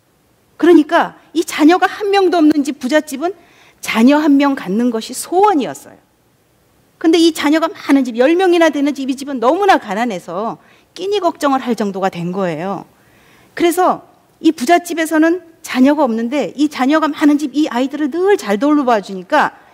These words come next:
이 부부가 생각을 한 거예요. "우리 많은 아이들 중에 한 명만 저 부잣집에 주면 우리 아이들 참 예뻐해 주는데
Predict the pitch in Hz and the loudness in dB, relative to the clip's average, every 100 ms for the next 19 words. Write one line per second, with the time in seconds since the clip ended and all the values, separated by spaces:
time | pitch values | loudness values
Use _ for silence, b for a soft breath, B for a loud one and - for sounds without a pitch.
0 | b _ _ 311 - 254 262 269 349 302 | b _ _ 0 2 0 0 2 2 2
1 | 233 180 156 113 b b b b 254 311 | 0 -6 -10 -14 b b b b -2 2
2 | 302 - 302 302 202 226 262 208 196 220 | 2 4 4 6 2 -2 -6 -8 -8 -6
3 | 214 b b b - 370 381 370 320 269 | -8 b b b -14 -2 2 4 4 2
4 | 277 339 - B B B - - 302 285 | 2 0 -6 B B B -16 -2 -2 -2
5 | - - 311 294 294 - 240 233 262 208 | -6 -6 -4 0 0 2 2 4 2 0
6 | - _ _ _ _ _ 247 330 302 302 | -6 _ _ _ _ _ -2 2 2 0
7 | - - - 277 247 339 320 247 226 226 | -6 -6 2 4 4 4 2 2 -2 -2
8 | 208 254 196 | -2 -2 -4